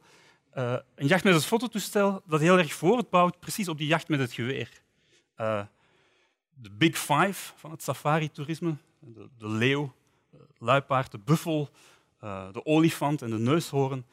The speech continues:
dat zijn precies die, die dieren die centraal stonden in die negentiende eeuwse jacht.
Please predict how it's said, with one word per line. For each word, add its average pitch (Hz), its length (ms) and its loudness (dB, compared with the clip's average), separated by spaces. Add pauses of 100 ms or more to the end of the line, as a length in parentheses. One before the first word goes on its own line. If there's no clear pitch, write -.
(180)
dat - 140 -10
zijn 226 160 2
precies 196 360 -4
die, 147 340 -8
die 170 280 -8
dieren 180 340 0
die 156 80 -6
centraal 160 480 0
stonden 160 460 -2
in 190 180 2
die 160 280 -2
negentiende 147 680 2
eeuwse 131 280 -2
jacht. 139 380 -4